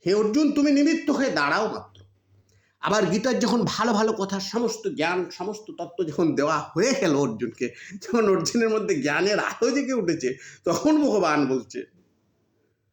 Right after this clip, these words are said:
বলছেন, "সর্বধর্মান পরিত্যাজ্যং মামেকং শরণং ব্রজ, অহং তাং সর্বপাপভ্যো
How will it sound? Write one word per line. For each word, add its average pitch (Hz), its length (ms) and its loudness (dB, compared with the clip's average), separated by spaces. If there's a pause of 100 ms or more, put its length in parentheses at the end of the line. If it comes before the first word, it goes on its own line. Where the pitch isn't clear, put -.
(440)
বলছেন, 143 400 0
"সর্বধর্মান 160 1080 -2
পরিত্যাজ্যং 151 840 -2
মামেকং 165 880 0
শরণং 160 500 -6
ব্রজ, 147 220 -4 (280)
অহং 160 400 -8
তাং 139 340 -4
সর্বপাপভ্যো 131 1120 -10